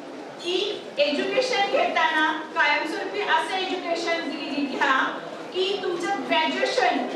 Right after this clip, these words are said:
हे तुम्हाला एक जॉब मिळवून देईल, तुमचं पीजी आहे तो दुसरा जॉब मिळवून देईल आणि तुम्ही असे काही स्किल पाठीशी ठेवा की जे तुम्हाला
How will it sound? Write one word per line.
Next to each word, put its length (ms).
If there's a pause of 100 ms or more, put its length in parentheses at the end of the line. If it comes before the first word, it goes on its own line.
(520)
हे 260
तुम्हाला 300
एक 160
जॉब 240
मिळवून 400
देईल, 460 (420)
तुमचं 220
पीजी 580
आहे 440
तो 340
दुसरा 380
जॉब 380
मिळवून 380
देईल 240 (420)
आणि 220
तुम्ही 140
असे 380
काही 420
स्किल 600 (920)
पाठीशी 640
ठेवा 460 (440)
की 80
जे 480
तुम्हाला 400